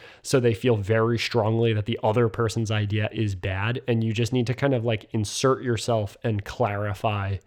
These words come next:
the situation. If you ever hear a player say something as fact that is a misrepresentation of something you said earlier or, like, a miscommunication, clear that up right away.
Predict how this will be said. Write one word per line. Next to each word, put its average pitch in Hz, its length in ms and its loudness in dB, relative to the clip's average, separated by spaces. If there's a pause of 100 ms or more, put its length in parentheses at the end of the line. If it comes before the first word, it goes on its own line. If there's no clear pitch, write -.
(360)
the 131 80 4
situation. 104 580 -2
If 131 140 2
you 135 160 6
ever 165 200 6
hear 175 240 6
a 127 80 6
player 117 580 0 (220)
say 117 540 2
something 139 720 2 (120)
as 117 280 0
fact 110 520 -4 (200)
that 117 400 2
is 113 400 2
a 104 360 0 (180)
misrepresentation 113 1200 2
of 104 100 -4
something 104 340 -2
you 104 220 -2
said 104 380 -2
earlier 110 360 2
or, 117 200 4
like, 101 180 -2
a 110 60 0
miscommunication, 107 1500 0 (300)
clear 147 420 6
that 104 240 2
up 95 260 -6
right 104 300 2
away. - 360 -4